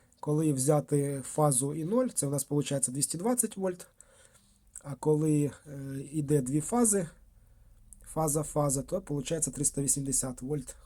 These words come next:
на катушки йде. Ось така цікава електрика. Я б, звісно, якщо б залишав собі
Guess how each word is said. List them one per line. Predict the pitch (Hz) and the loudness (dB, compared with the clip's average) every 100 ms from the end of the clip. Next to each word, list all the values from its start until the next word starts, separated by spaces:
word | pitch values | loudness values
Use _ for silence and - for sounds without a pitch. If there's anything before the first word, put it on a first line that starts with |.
| - | -16
на | 127 | -12
катушки | 127 123 - - 117 | -10 -12 -14 -12 -12
йде. | 117 120 - _ - - - - - - - _ _ _ _ _ _ _ - | -12 -14 -16 _ -20 -20 -18 -16 -16 -20 -20 _ _ _ _ _ _ _ -14
Ось | - | -12
така | 127 139 123 - _ | -10 -4 -6 -6 _
цікава | - 135 - 127 123 120 - | -6 -6 -4 -2 -2 -4 -8
електрика. | 160 214 - - 180 156 - _ _ _ _ _ _ _ _ _ - | -2 0 0 -2 -4 -2 -4 _ _ _ _ _ _ _ _ _ -8
Я | 147 143 | -4 -2
б, | |
звісно, | 127 151 - 147 127 - _ _ - | 0 0 0 -2 -6 -12 _ _ -12
якщо | 147 - 160 | -10 -4 -2
б | 131 - - | -2 -6 -6
залишав | 131 151 151 151 - 143 123 | 0 2 2 0 0 2 4
собі | 156 147 147 | 4 4 0